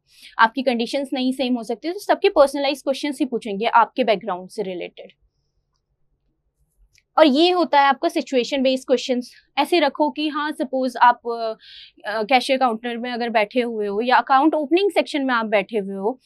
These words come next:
तो आपके सामने, अ, लाइन लगी हुई है, अचानक से अगर कोई, अ, क्यू क्रॉस करके कोई आ रहा है कि, "It's urgent, अ, I need to leave, अ, after half an hour, please do this," तो क्या आप उस टाइम पे ये एक्शन लोगे कि आप उसका करोगे और बाकी, अ, दस लोगों को, अ, इग्नोर करके उनका काम पहले करोगे?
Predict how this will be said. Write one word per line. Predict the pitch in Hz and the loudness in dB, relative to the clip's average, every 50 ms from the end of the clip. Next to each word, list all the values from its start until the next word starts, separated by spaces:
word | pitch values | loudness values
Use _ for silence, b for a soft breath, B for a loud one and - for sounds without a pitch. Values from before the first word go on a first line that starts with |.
| b b b b - | b b b b 4
तो | 302 | 8
आपके | 277 254 254 - - 302 | 8 8 8 6 0 0
सामने, | 311 294 247 240 247 254 262 269 277 285 | 2 2 2 2 2 0 0 0 0 -2
अ, | 254 240 247 240 240 | -2 -2 -4 -2 2
लाइन | 240 233 233 240 | 2 2 2 2
लगी | 240 233 214 247 | 0 -2 0 0
हुई | 262 | 0
है, | 254 | 0
अचानक | 254 - 269 240 247 247 - | 0 0 -2 -2 -2 -6 -4
से | - 277 | -4 0
अगर | 262 262 254 | 2 2 2
कोई, | 254 285 269 269 269 269 254 | 4 4 2 2 2 -2 -4
अ, | - 226 226 220 220 220 226 220 - _ 254 | -4 -6 -6 -6 -6 -8 -10 -10 -10 _ -10
क्यू | 262 - - _ - - 359 370 370 | -10 -10 -16 _ 2 4 4 4 4
क्रॉस | 349 - 349 285 277 269 - | 2 4 4 4 4 2 0
करके | - 302 277 269 294 | -2 -4 -2 -2 -2
कोई | 277 285 262 254 | 0 2 2 4
आ | 240 220 214 | 6 4 4
रहा | 202 208 214 | 4 4 2
है | 233 | 0
कि, | 233 277 262 254 | 0 -2 -4 -4
"It's | 254 - | -2 0
urgent, | 254 220 214 - 240 233 233 226 - 226 | 0 0 0 -2 -4 -6 -6 -8 -10 -10
अ, | 214 220 220 220 220 - 233 | -10 -10 -6 -4 -4 -2 -2
I | 240 | -4
need | 240 226 208 - | -6 -8 -6 -4
to | 254 226 214 | -2 0 0
leave, | 226 226 208 208 185 | 0 0 -2 -6 -8
अ, | 220 220 214 214 - 220 | -8 -6 -4 -2 0 -2
after | 226 - 240 233 226 | 0 0 -4 -2 -2
half | 214 202 - | -2 -4 -4
an | 202 208 | -6 -6
hour, | 202 208 240 262 254 262 | -4 -4 -4 -6 -4 -6
please | 254 240 214 - - | -6 -6 -6 -8 -6
do | 226 208 190 202 | -6 -6 -4 -4
this," | 262 302 - _ B B B B B B _ | -6 -6 -8 _ B B B B B B _
तो | 381 | 0
क्या | 302 - 349 330 | 2 6 8 8
आप | 330 320 - | 6 6 4
उस | 302 302 - | -4 -6 0
टाइम | - 302 302 262 | 0 0 2 2
पे | 330 | 0
ये | 302 269 294 294 285 | -2 -2 -2 -2 -2
एक्शन | 277 285 - 330 302 | -2 -2 -2 0 0
लोगे | 262 226 226 254 262 269 226 | 2 2 2 2 2 0 -2
कि | - 277 | 0 0
आप | 254 247 240 | 0 0 0
उसका | 269 - - 285 262 | -4 0 0 0 2
करोगे | 269 262 240 233 233 254 | 4 2 2 2 2 2
और | 262 262 | 0 4
बाकी, | 240 226 208 - 262 247 247 247 | 4 4 4 4 0 -2 -2 -2
अ, | 226 226 220 214 208 208 | -2 0 0 -2 0 -2
दस | 202 196 233 233 - 254 | 0 0 0 0 2 0
लोगों | 240 226 226 226 | 0 2 0 -2
को, | 214 - 254 247 247 240 240 233 | 0 0 0 0 0 -2 -4 -4
अ, | 214 214 208 202 208 202 202 202 202 - | -4 -2 -4 -4 -6 -6 -8 -8 -8 -6
इग्नोर | 233 240 240 247 233 220 | -4 -4 -4 -4 -4 -4
करके | 269 254 247 277 | -4 -4 -4 -4
उनका | 262 247 220 202 247 226 | -4 -4 -2 -2 -2 0
काम | 233 220 214 | 0 -2 -2
पहले | 202 226 226 220 208 202 | -2 -4 -2 -2 -2 -2
करोगे? | 220 208 190 190 185 190 190 | -4 -4 -6 -8 -10 -14 -18